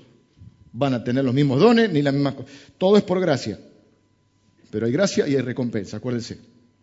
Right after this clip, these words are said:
Dios quiere administradores fieles. Para mí no fue astuto este hombre porque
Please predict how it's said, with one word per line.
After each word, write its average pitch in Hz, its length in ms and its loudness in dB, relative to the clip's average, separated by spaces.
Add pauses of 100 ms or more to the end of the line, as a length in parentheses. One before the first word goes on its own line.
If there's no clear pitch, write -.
(300)
Dios 160 160 -2
quiere 175 220 4
administradores 147 680 2 (380)
fieles. - 380 2
Para 139 160 2
mí 170 100 0
no 190 140 4
fue 202 240 6
astuto 175 500 0 (640)
este 147 280 0
hombre 185 240 4
porque 165 440 6